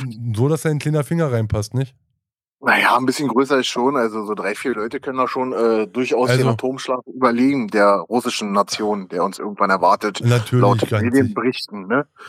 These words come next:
Speaker 1: Ganz
Speaker 2: Ähm,
Speaker 1: sicher. Äh, deiner,
Speaker 2: ja.
Speaker 1: deiner wird's bestimmt sein. Aber das wird so eine
Speaker 2: Definitiv.
Speaker 1: Miniatur-, Miniatur-Atombombe sein, die nur bei dir einschlägt.
Speaker 2: Das ist wohl wahr, ne? Wahrscheinlich auch nur den Umkreis von fünf Metern verstrahlt und kaputt
Speaker 1: Äh,
Speaker 2: macht.
Speaker 1: ja, so sieht's nämlich aus.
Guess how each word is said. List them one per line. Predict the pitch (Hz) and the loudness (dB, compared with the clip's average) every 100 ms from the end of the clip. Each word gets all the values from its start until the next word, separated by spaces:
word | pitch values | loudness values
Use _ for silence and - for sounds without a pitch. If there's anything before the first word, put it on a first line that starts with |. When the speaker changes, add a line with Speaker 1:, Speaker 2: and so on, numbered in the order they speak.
| - - - | -20 -20 -6
Speaker 1:
Ganz | 113 113 | -4 -2
Speaker 2:
Ähm, | 113 | -4
Speaker 1:
sicher. | 98 98 - _ - | -4 -6 -8 _ -4
Äh, | 123 113 | -2 0
deiner, | 107 135 160 | 0 2 4
Speaker 2:
ja. | 123 120 | 2 0
Speaker 1:
deiner | 117 120 - 131 | 0 2 2 0
wird's | 127 | -4
bestimmt | - 120 123 | -6 -4 -2
sein. | 117 98 90 _ - - _ _ - | -2 -4 -6 _ -20 -20 _ _ -2
Aber | 113 | 2
das | 123 123 | 2 4
wird | 131 | 2
so | 147 | 2
eine | 151 | 2
Speaker 2:
Definitiv. | 143 151 139 - | 4 2 2 0
Speaker 1:
Miniatur-, | 175 - | -4 -2
Miniatur-Atombombe | 123 135 143 - 175 120 123 143 147 147 139 | 0 2 2 0 -2 -2 -2 -2 -2 0 0
sein, | 123 135 135 _ _ _ - | 0 0 -2 _ _ _ -2
die | 123 | 2
nur | 120 131 190 214 | 4 4 2 2
bei | 170 | 0
dir | 151 160 196 | -2 -2 -2
einschlägt. | 104 92 95 90 _ _ _ _ _ _ _ _ | -2 -6 -6 -8 _ _ _ _ _ _ _ _
Speaker 2:
Das | - - | -12 -10
ist | 113 - - | -8 -4 0
wohl | 143 | 4
wahr, | 139 139 107 | 4 4 2
ne? | 113 | 0
Wahrscheinlich | 117 113 131 131 | -2 -2 -2 0
auch | 131 | 0
nur | 135 | 2
den | 123 127 | 2 0
Umkreis | 147 - 135 | 0 0 -2
von | - - | -4 -6
fünf | 151 143 | -4 -2
Metern | 139 156 135 | 2 4 2
verstrahlt | - 110 - 82 90 98 | 0 -4 -2 -2 0 -4
und | - | -6
kaputt | - 135 107 - | -2 -2 -2 0
Speaker 1:
Äh, | |
Speaker 2:
macht. | 123 | 2
Speaker 1:
ja, | 117 131 120 110 | 4 2 2 0
so | 113 | 2
sieht's | 135 143 139 | 2 2 -2
nämlich | 135 120 | -2 -2
aus. | 120 107 | -2 -4